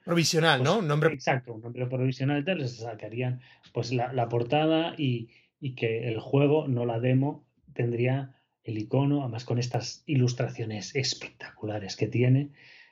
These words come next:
Speaker 2: que pueden elegir, ¿no? De la portada o de cualquier otra que sale, unas ilustraciones fantásticas.
Speaker 1: Chulísimas.
Speaker 2: <laughs> No, no, no.
Speaker 1: Además es muy bonito el arte de este
Speaker 2: Thank
Speaker 1: juego,
Speaker 2: you,
Speaker 1: sí.
Speaker 2: Roman. <laughs> Fondo negro <laughs> y el nombre.
Speaker 1: Pero es que en,
Speaker 2: Toma.
Speaker 1: en Octopath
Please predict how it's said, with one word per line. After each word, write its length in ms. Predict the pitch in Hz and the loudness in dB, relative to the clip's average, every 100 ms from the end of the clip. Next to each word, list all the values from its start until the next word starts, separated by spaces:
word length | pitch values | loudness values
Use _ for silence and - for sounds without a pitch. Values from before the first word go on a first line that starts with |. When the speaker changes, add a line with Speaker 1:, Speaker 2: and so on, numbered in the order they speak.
| _ | _
Speaker 2:
que 120 | - 95 | -8 -2
pueden 340 | 117 120 123 | 2 4 4
elegir, 580 | 113 101 - 147 143 135 | 2 0 0 4 4 2
¿no? 300 | 131 160 170 | 2 2 2
De 280 | 143 131 123 | 0 0 -2
la 160 | 120 | -4
portada 840 | 117 110 - 139 151 147 151 151 147 | -6 -10 0 2 2 0 -2 -4 -6
o 120 | 139 | -8
de 120 | 143 | -8
cualquier 500 | 135 139 131 139 156 | -8 -8 -8 -6 -4
otra 200 | 156 151 | -2 -2
que 100 | 143 | -4
sale, 280 | 139 147 156 | -4 -4 -4
unas 200 | 147 143 | -4 -2
ilustraciones 680 | 147 139 131 123 131 147 151 | -2 -4 -4 -4 -2 -4 -6
fantásticas. 680 | 123 120 131 120 123 107 - | -8 -4 -4 -2 -4 -4 -8
Speaker 1:
Chulísimas. 100 | - | -10
Speaker 2:
<laughs> 320 | 170 180 180 | 0 4 4
No, 0 | 160 151 160 | 0 -8 -10
no, 100 | 165 | -12
no. 140 | 151 | -10
Speaker 1:
Además 200 | 135 131 | -2 -2
es 100 | 151 | 0
muy 140 | 147 156 | 4 4
bonito 260 | 147 127 | 4 4
el 80 | 127 | 4
arte 160 | 123 262 | 4 4
de 80 | |
este 80 | 262 120 | 2 -2
Speaker 2:
Thank 40 | |
Speaker 1:
juego, 160 | 214 190 | -4 -4
Speaker 2:
you, 60 | 175 | -4
Speaker 1:
sí. 40 | |
Speaker 2:
Roman. 440 | 160 151 147 139 151 185 - - - - 359 294 | -6 -6 -6 -8 -4 -6 -6 -10 -10 -4 -2 -2
<laughs> 80 | - | -6
Fondo 320 | 214 226 202 | -4 -4 -4
negro 600 | 202 262 262 262 277 339 349 285 294 | -2 0 0 -2 -2 -4 -6 -6 -6
<laughs> 280 | 285 233 185 | -4 -4 -2
y 100 | 208 | -2
el 180 | 190 185 | -2 -4
nombre. 460 | 202 185 151 151 _ - | -6 -6 -10 -12 _ -4
Speaker 1:
Pero 100 | 147 | -2
es 60 | |
que 80 | - | 2
en, 60 | - | 4
Speaker 2:
Toma. 380 | 156 156 - - | 4 0 -2 -6
Speaker 1:
en 200 | - 151 | 2 4
Octopath 540 | 147 - 127 - 143 | 2 0 -4 0 0